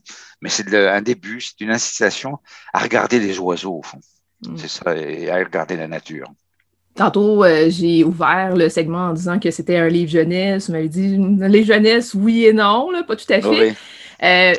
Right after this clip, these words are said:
Speaker 2: de toute façon, nous, à l'émission Bouquin Confidence, on a tendance à penser que la littérature jeunesse ne se limite pas qu'à la jeunesse, que tout le monde
Speaker 1: Oui,
Speaker 2: a intérêt
Speaker 1: oui.
Speaker 2: à en lire, puis qu'on aurait beaucoup à gagner, euh, comme adulte à lire de la littérature jeunesse.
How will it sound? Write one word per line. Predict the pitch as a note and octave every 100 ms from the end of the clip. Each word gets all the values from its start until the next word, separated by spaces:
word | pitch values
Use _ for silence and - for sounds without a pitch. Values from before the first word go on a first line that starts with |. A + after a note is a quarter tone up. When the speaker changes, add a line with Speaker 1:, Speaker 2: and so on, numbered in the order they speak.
| -
Speaker 2:
de | F#3+
toute | -
façon, | F#3 F#3 C4
nous, | A#3+ B3
à |
l'émission | F#3+ A3 G#3
Bouquin | G#3 - F3
Confidence, | D#3+ D#3 E3+ F#3 G#3 G#3 G3
on | E3+ D#3 D#3
a | D#3
tendance | D#3+ D#3 F3+
à | F3
penser | E3 D#3+ - G#3+
que | F3
la | D#3+
littérature | D#3 E3 D#3+ D#3+ E3
jeunesse | F3 F3
ne | F3
se | D3+
limite | E3+ F3 F3+
pas | G3+
qu'à | G3+ G3+ F#3
la | E3+
jeunesse, | E3+ F3 E3+ F#3 D#4 -
que | F3
tout | - G#3+
le |
monde | G3+ G3+ G#3
Speaker 1:
Oui, |
Speaker 2:
a |
intérêt | - F3+ F3+
Speaker 1:
oui. |
Speaker 2:
à | G3+
en | G3+ F3
lire, | F3+ B3+ D4 C#4+ - - - G#3+
puis | - F3
qu'on | F#3 F#3+
aurait | G3 G3+
beaucoup | G3+ -
à | B3
gagner, | A#3 G3+ G3 G#3 A3 G3
euh, |
comme | E3 F#3
adulte | E3+ E3+ G#3+
à | E3+
lire | F3
de | G#3
la | E3
littérature | D3+ E3+ E3 D#3+ F#3+ G3+
jeunesse. | F3 F3+ D4+